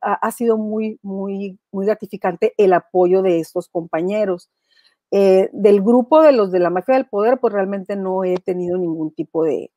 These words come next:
contacto porque no, no, no, no me han buscado, ni mucho menos. A mí no me preocupa, eh, que, pues, que saquen algún chiste o que se burlen o que, no, la verdad eso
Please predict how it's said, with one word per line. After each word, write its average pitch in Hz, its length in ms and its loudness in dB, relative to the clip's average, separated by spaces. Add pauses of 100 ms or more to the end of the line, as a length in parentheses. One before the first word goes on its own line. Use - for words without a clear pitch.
(100)
contacto 196 580 0
porque 185 220 -8
no, 156 280 -4
no, - 200 -14
no, 156 320 -8 (180)
no 175 100 -2
me 156 120 2
han 151 80 0
buscado, 170 520 2
ni 156 100 -2
mucho 156 280 -6
menos. 214 300 -2 (340)
A 233 80 2
mí 262 140 8
no 320 120 8
me 349 120 6
preocupa, 247 720 2 (400)
eh, 180 500 0 (500)
que, 170 720 2 (300)
pues, 254 180 2
que 196 280 4 (500)
saquen 214 340 0
algún 196 320 0
chiste 220 480 -4
o 185 200 0
que 170 240 0
se 175 120 -2
burlen 190 640 2
o 170 220 -4
que, 175 240 -6
no, 202 220 -12
la 214 180 2
verdad 208 320 6
eso 254 320 4